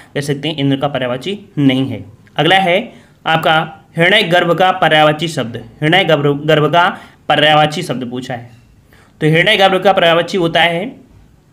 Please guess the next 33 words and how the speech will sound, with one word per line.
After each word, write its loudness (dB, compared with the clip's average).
आपका -2
ब्रह्मा, 4
ठीक -2
है, 4
क्या -2
होता 2
है 4
आपका? 0
ब्रह्मा 2
होता 2
है। 0
ऑप्शन 0
राइट 0
आपका -4
बी -4
हो 0
जाएगा, 0
ब्रह्मा। 0
नेक्स्ट 0
क्वेश्चन -2
आपसे -4
है, 0
कौन 2
सा 2
शब्द -2
दास -2
का 0
पर्यायवाची 0
नहीं -2
है? -12
दास -2
का -2
पर्यायवाची -2